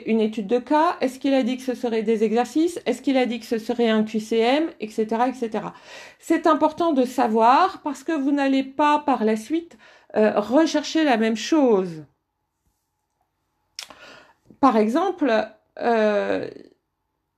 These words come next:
si vous avez des Q C M, ça veut dire très généralement que le cours, il faut qu'il soit su sur le bout des doigts à la virgule près. C'est le cas, par exemple, en médecine.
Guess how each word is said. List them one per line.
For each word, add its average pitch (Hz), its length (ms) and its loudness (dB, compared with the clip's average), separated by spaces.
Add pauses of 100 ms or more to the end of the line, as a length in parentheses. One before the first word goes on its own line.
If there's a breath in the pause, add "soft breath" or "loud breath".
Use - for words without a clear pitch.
(840)
si 311 760 0
vous 240 360 2
avez 247 280 4
des 226 220 -2
Q 233 160 -4
C 220 160 -2
M, 233 240 2
ça 294 220 0
veut 226 160 2
dire 247 240 -2
très 294 200 0
généralement 240 600 2
que 269 140 0
le 247 160 2
cours, 269 340 0
il 240 160 -2
faut 262 240 0
qu'il 254 260 -4
soit 226 260 -2
su 277 380 0 (240 loud breath)
sur 311 360 2
le 269 100 6
bout 294 380 2 (100)
des 220 260 -2
doigts 277 600 2
à 226 160 2
la 202 160 4
virgule 294 640 0
près. 226 300 -2 (500 soft breath)
C'est 269 300 0
le 254 120 2
cas, 262 240 2
par 262 200 -2
exemple, 220 880 -2
en 208 80 0
médecine. 214 580 -4